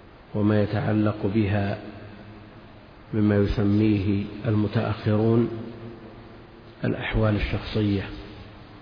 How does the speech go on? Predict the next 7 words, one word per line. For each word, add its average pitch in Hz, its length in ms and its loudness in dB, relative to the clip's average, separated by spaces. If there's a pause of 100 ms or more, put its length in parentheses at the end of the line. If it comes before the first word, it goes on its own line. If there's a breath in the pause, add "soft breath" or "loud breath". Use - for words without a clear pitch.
(800)
والربع 107 480 4
الرابع 117 640 6 (1500)
في 117 320 4 (400)
الأقضية 110 640 2
والجنايات. 104 840 2 (3000)
على 110 180 4
هذا 104 520 2